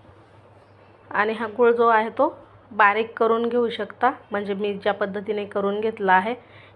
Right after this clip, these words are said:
किंवा मग किसून देखील घेऊ शकता. आता हा या पिठामध्ये छान असा एकजीव करून घ्यायचा. अ, गुळ जर छान असा एकजीव झाला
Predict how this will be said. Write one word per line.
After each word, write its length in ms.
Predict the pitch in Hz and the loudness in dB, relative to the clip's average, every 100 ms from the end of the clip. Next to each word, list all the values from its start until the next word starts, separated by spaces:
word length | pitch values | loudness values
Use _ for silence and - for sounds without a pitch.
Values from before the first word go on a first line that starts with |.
| - | -14
किंवा 220 | - 214 208 | -2 0 2
मग 160 | 220 208 | -2 -4
किसून 340 | 233 220 226 220 | -6 -4 -2 2
देखील 380 | 214 214 233 | 2 0 -6
घेऊ 200 | 220 226 | -4 -4
शकता. 400 | 202 - - - 285 - - _ - - _ - - - _ - - - _ - - - - - - - - - - _ - | -4 -8 -6 -4 -6 -8 -20 _ -20 -20 _ -20 -20 -20 _ -20 -20 -20 _ -20 -20 -20 -20 -20 -20 -20 -20 -20 -20 _ -16
आता 200 | - 208 | -4 0
हा 140 | 202 202 | 2 2
या 220 | 202 202 | 0 0
पिठामध्ये 580 | 208 202 214 202 202 196 | -4 -6 -6 -6 -6 -8
छान 280 | - 214 202 | -4 -4 -2
असा 240 | 196 247 | -2 -4
एकजीव 400 | - 202 196 226 | -4 -4 -6 -8
करून 340 | 233 220 220 214 | -4 -2 0 -2
घ्यायचा. 420 | 220 202 185 254 - - _ - - - - - | -2 -4 -2 -6 -6 -18 _ -20 -20 -20 -20 -8
अ, 180 | 208 208 208 | -2 0 2
गुळ 180 | 240 233 | 4 6
जर 220 | 233 240 240 | 6 4 2
छान 300 | - 247 247 | 0 2 2
असा 280 | 226 240 233 | 0 2 2
एकजीव 420 | 226 208 233 247 | 2 0 0 0
झाला 380 | 220 233 226 | 0 0 4